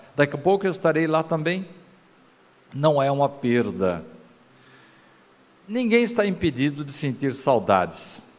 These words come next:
ou até passar por momentos de tristeza. Uma pessoa que a vida inteira foi muito amorosa, muito querida por nós, nos auxiliou, é natural que a gente sinta falta dela.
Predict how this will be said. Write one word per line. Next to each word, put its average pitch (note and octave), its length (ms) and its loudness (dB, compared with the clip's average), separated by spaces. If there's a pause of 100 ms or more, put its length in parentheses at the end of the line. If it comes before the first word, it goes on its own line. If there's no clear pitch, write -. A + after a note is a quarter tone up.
(440)
ou C#3 160 6
até C3+ 380 4
passar A2+ 540 -2
por A#2 200 -4
momentos G#2 380 0
de A2 100 -12
tristeza. G2 800 -6 (760)
Uma A2+ 100 0
pessoa B2+ 720 2 (540)
que G#2+ 920 -2 (100)
a G2+ 100 -6
vida B2 220 -4
inteira A#2+ 500 0
foi G#2 220 -6
muito G#2 240 -6
amorosa, G2 720 2
muito G2 240 -10
querida G#2+ 460 -2
por F2+ 240 -8
nós, A2 440 2
nos G#2 200 -8
auxiliou, G#2+ 720 -2 (640)
é A3+ 140 0
natural G#2 580 2
que - 120 -4
a F3 40 -2
gente D#3+ 260 -6
sinta F#3+ 480 -4
falta G2+ 380 -4
dela. E2 360 -8